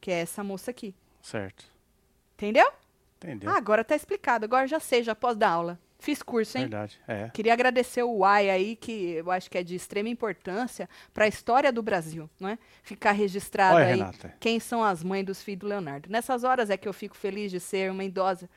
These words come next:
Speaker 1: de quarenta e quatro anos,
Speaker 2: <laughs>
Speaker 1: porque o padrão de beleza dos homens dessa geração é incompreensível pra mim, disse Renata.
Speaker 2: Entendi.
Speaker 1: Latino tem dez fi,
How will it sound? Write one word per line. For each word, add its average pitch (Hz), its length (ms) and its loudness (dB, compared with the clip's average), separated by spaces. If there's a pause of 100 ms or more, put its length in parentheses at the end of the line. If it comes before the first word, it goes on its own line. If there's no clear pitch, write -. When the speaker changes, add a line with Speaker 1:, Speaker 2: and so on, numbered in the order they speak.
(140)
Speaker 1:
de - 100 -18
quarenta 220 340 -2
e 220 40 -4
quatro 220 340 -6
anos, 233 320 0 (120)
Speaker 2:
<laughs> - 100 -20
Speaker 1:
porque 277 260 -4
o 302 100 -2
padrão 277 560 2
de 196 240 -8
beleza 208 440 0
dos 185 160 -8
homens 214 280 -2
dessa 185 300 -2
geração 190 500 -6
é 214 80 -4
incompreensível 233 960 -6
pra 233 200 -4
mim, 170 180 -12 (240)
disse 220 300 -4
Renata. 190 580 -6
Speaker 2:
Entendi. - 580 -14 (2000)
Speaker 1:
Latino 294 420 0
tem 302 200 -6
dez 262 280 2
fi, 196 260 -12